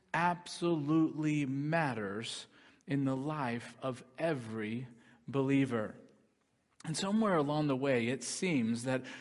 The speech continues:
a majority of Christians just think that, well, being a Christian means that everything works out, we're happy, and it's just an easy life. That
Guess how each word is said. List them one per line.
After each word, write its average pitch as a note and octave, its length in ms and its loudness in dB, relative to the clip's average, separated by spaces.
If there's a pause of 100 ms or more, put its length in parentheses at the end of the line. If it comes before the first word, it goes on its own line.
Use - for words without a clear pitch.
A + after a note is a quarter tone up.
(160)
a D#3 60 4
majority F3+ 680 4
of B2 180 -2
Christians B2 680 -2
just D3+ 300 -4
think G3 280 0
that, B2 240 2 (180)
well, E3+ 580 0
being F#3 240 2
a E3 60 0
Christian D#3 520 2
means E3+ 300 0
that D#3 220 0
everything E3+ 480 0
works F3 340 0
out, B2 320 0
we're D3 320 0
happy, C#3+ 600 -2
and B2 140 2
it's C3 160 -2
just E3+ 280 -2
an C3 160 2 (320)
easy E3 360 2
life. D3+ 460 0
That C#3 240 4